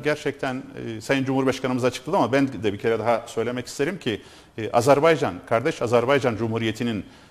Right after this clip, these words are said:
Cumhurbaşkanı'nın hemen olaydan iki gün sonra gelip toplantıyı burada yapması,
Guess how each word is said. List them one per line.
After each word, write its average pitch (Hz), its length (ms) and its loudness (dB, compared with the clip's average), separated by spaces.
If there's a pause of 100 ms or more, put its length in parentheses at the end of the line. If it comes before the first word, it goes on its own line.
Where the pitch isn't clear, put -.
(180)
Cumhurbaşkanı'nın 117 1080 2
hemen 165 460 2
olaydan 101 540 0
iki 147 200 -6
gün 139 160 2
sonra 95 300 -2
gelip 117 380 -2 (840)
toplantıyı 127 600 0
burada 120 220 2
yapması, 95 520 2